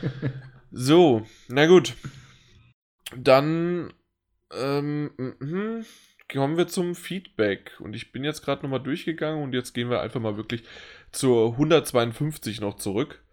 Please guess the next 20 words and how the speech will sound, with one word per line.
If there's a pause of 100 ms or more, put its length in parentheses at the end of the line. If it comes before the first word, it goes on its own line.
(1300)
Äh, (680)
heute
sind
wir
bei
der
hundertvierundfünfzig
übrigens
noch
so.
Und
dann
finde
ich's
echt
schön,
dass
gleich
am
Anfang,